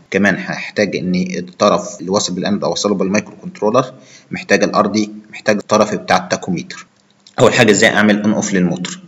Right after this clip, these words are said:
أون أوف يبقى أنت شغال digital، آه، اتفقنا إن البن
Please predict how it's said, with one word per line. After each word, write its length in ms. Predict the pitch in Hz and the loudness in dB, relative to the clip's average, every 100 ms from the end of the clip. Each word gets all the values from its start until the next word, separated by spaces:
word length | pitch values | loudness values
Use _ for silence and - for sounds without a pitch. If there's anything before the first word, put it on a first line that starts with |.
| - | 0
أون 100 | 127 | 2
أوف 220 | 139 - | 2 2
يبقى 220 | 147 - | 2 2
أنت 180 | 117 113 | 2 2
شغال 300 | - 92 107 | 2 2 2
digital، 500 | 131 127 - 90 - - - - _ _ - | 2 0 0 -4 -4 -14 -20 -20 _ _ -4
آه، 380 | 101 95 90 - | -2 0 -2 -6
اتفقنا 560 | - 98 120 120 110 | -6 0 4 6 4
إن 140 | 95 92 | 2 0
البن 600 | 92 92 113 147 151 | 0 4 4 4 2